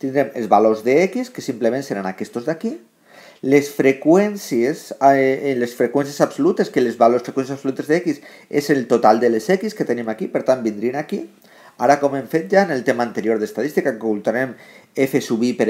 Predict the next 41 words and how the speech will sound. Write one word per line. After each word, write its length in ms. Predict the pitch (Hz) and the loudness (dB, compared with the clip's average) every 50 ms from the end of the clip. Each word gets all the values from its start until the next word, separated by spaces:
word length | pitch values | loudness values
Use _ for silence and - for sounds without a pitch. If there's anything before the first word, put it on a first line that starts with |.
| 113 | 0
X 160 | 110 - 120 - | 0 -4 -8 -8
sub 140 | 147 139 196 | -6 -4 -6
I, 60 | 254 - | -6 -6
que 80 | - | -8
serà 220 | 143 - 127 113 117 | -8 -2 2 4 4
el 60 | 110 - | 4 4
producte 320 | 110 107 113 113 107 - 127 | 0 0 -2 0 -2 -2 -2
d'estos 260 | 135 143 - - 165 | -2 -2 -4 -8 -6
dos, 300 | 165 - 190 220 226 226 - | 0 0 0 0 0 -4 -6
i 120 | - 143 139 | -2 2 4
calcularem 560 | 135 131 - 127 120 120 123 147 170 208 214 - - - - - _ _ _ - 151 147 | 4 4 4 2 0 0 0 0 -2 -4 -8 -18 -20 -20 -20 -20 _ _ _ 0 0 2
F 100 | 147 160 | 2 0
sub 220 | 151 - 165 151 170 | -2 0 0 0 0
I 60 | 202 | 0
per 160 | 214 - - 135 135 | 0 2 4 4 6
X 220 | 147 143 - 151 151 | 4 4 2 -4 -4
sub 140 | - 131 139 | -2 -2 0
I 60 | 165 196 214 - - | 0 0 -2 0 0
al 140 | 170 170 170 | 0 2 4
quadrat, 380 | - 131 127 147 151 139 - - | 4 4 6 6 4 4 2 -4
que 80 | - - | -10 -10
fon 140 | - 123 - | -10 -10 -10
de 60 | 143 - | -8 -4
con-, 220 | - 143 143 151 - - | -2 -2 -2 -4 -6 -12
a 60 | 135 - | -8 -4
fi 80 | 135 | -2
de 80 | 127 135 | -2 -2
comptes 300 | 135 147 147 147 165 - | -2 -4 -6 -6 -4 -2
calcular 240 | 156 131 - 120 120 | -2 -2 0 0 -2
esta, 360 | 117 - 131 127 127 127 - - | -2 0 0 0 0 -2 -4 -8
esta 220 | 131 - - 123 | -10 -6 -6 -6
columna 240 | - 135 127 139 139 | -4 -4 -4 -2 -2
d'aquí 160 | 139 139 151 151 | -2 -2 -4 -8
només 240 | 156 147 131 117 135 | -8 -10 -10 -10 -10
és 80 | 123 | -10
multiplicar 460 | 117 120 107 117 104 - - 117 107 - - | -10 -10 -10 -8 -4 0 0 0 0 -2 -4
este 300 | - 160 160 - - 214 - | -4 -4 -4 -4 -4 -4 0
per 140 | - 143 120 | 2 2 0
aquest, 300 | 113 - 107 90 - - _ _ - - - - _ _ | 0 0 -2 -4 -6 -10 _ _ -20 -20 -20 -20 _ _
i 300 | - 160 185 220 208 - - | -4 -2 0 0 0 -2 -2
els 160 | 160 147 - | -2 -2 -2